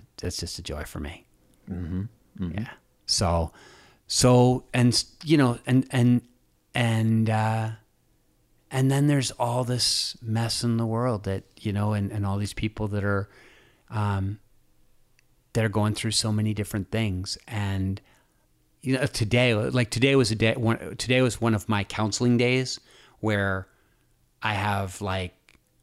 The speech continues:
Speaker 1: maybe six people on a day like today that I'll talk to for, you know, roughly an hour at a time about all kinds of different stuff that's going on in their lives.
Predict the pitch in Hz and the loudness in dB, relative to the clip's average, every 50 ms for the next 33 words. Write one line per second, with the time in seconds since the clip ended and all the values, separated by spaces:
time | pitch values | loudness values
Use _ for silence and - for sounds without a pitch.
0 | _ _ _ _ _ _ _ - 110 110 101 107 98 - - - - 113 107 - | _ _ _ _ _ _ _ -4 -4 -2 -2 -2 -4 -4 -4 -2 -4 -4 -2 -2
1 | - - - - - 113 101 - - 101 92 90 87 85 85 - _ _ _ _ | -4 -6 -6 -6 -6 -6 -6 -6 -4 -4 -2 -2 -4 -4 -8 -10 _ _ _ _
2 | _ _ _ _ _ _ _ _ _ - 110 104 - _ _ - - 120 113 113 | _ _ _ _ _ _ _ _ _ -16 -16 -16 -16 _ _ -16 -10 -6 -4 -4
3 | 107 98 92 107 101 98 95 - - 101 107 101 95 95 92 95 - _ _ _ | -4 -4 -4 -4 -4 -4 -6 -8 -8 -8 -6 -6 -6 -6 -8 -10 -12 _ _ _
4 | _ _ _ - 101 95 110 101 101 101 - - _ _ _ _ _ _ _ _ | _ _ _ -14 -6 -4 -2 -2 -2 -4 -6 -10 _ _ _ _ _ _ _ _
5 | _ _ _ - - 113 110 - - 107 110 - - - 107 98 - - 104 98 | _ _ _ -6 -4 -4 -4 -4 -4 -4 -4 -4 -4 -6 -6 -6 -6 -4 -4 -4
6 | 95 101 - - - 110 110 104 98 104 123 113 107 101 - - 117 110 104 101 | -4 -4 -8 -8 -6 -4 -2 -2 -4 -4 -2 -2 0 0 0 -2 -2 -2 0 0
7 | 95 95 101 101 95 95 95 92 92 - - - 104 101 92 85 85 - - - | 0 0 0 0 0 -2 -2 -4 -6 -8 -6 -4 -4 -4 -4 -4 -8 -10 -16 -20
8 | _ _ _ _ _ _ _ _ _ _ _ _ - 123 117 123 117 117 123 - | _ _ _ _ _ _ _ _ _ _ _ _ -4 -2 0 0 0 0 -2 -4
9 | - - - 135 131 120 - - - 113 110 113 110 98 101 95 - 101 90 - | -2 0 2 2 2 2 0 -2 -4 -2 0 0 0 0 -2 -4 -6 -8 -8 -8
10 | 98 95 - - - 95 - - - - - - _ _ _ _ _ - 98 - | -8 -8 -6 -6 -6 -6 -6 -10 -12 -16 -20 -20 _ _ _ _ _ -8 -6 -6
11 | - - 104 98 95 92 95 92 90 87 87 85 80 78 - - - - - | -4 -2 -2 -2 -2 -2 -4 -4 -4 -4 -6 -6 -8 -8 -10 -10 -12 -12 -12